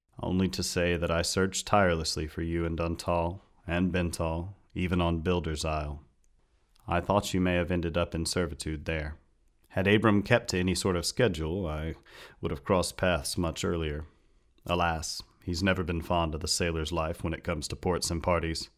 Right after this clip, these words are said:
Most of the time, he's busy sailing. I don't have to tell you how overjoyed I was when on one eve in the rusty deck in Port de Twin,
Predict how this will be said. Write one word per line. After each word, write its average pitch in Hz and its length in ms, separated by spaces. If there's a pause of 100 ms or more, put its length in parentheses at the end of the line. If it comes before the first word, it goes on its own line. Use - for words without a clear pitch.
(500)
Most 90 260
of 87 60
the 85 80
time, 85 340
he's 82 220
busy 82 280
sailing. 80 480 (760)
I 87 160
don't 131 320
have 131 240
to - 80
tell 95 340
you 78 240
how 85 240
overjoyed 92 640
I 80 120
was 80 440
when 87 140
on 85 160
one 90 160
eve 85 380
in 85 80
the 85 100
rusty 98 380
deck 92 320
in 80 180
Port 98 300
de - 80
Twin, 76 460